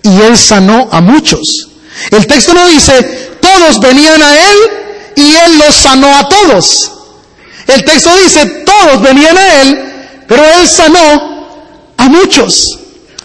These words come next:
Aquí hay un primer principio espiritual hermoso. Mucha gente viene a Jesús, pero no todos permiten que Jesús los sane. Mucha gente viene a Jesús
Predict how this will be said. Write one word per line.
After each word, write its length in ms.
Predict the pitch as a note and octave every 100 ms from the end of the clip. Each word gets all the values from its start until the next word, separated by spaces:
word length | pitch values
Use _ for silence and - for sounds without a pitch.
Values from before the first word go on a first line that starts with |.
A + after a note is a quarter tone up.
| - -
Aquí 160 | A3+ F#4
hay 180 | A4+ G#4+
un 60 |
primer 420 | E4+ D4+ F4 F#4
principio 880 | D#4+ C4+ B3+ F4+ F4 E4+ E4+ E4 -
espiritual 920 | C4+ B3 D4 B3+ C4 D#4+ E4+ E4+ E4 D#4+
hermoso. 760 | C#4 C4 B3+ D#4 - G#3+ C#3 - - - - _ _ _ _ _ _ - -
Mucha 440 | D#4 G#4 F#4+ D4
gente 440 | - E4+ E4 E4 B3+
viene 360 | B3+ D4 C#4+
a 40 | C4
Jesús, 840 | A#3+ - D4+ B3+ - - - - - _ _ _ _ _ _ _ _ - -
pero 180 | F#3 F#3
no 140 | G3 A3
todos 300 | B3+ B3+ B3+
permiten 600 | G#3 F#3+ A3+ - D#3+ C#3+
que 120 | D#3
Jesús 320 | D#3 - D3+
los 220 | C#3+ C3+
sane. 340 | - C3+ C#3 - _ _ _ _ _ _ _ D4+ _ _ _ _ _ _ _ _ _ _ _ - - -
Mucha 280 | G#3+ C4+ D4
gente 340 | D4+ C#4+ A#3
viene 300 | B3 B3+ C#4
a 60 | C#4
Jesús 760 | - G#3 - C4 - - -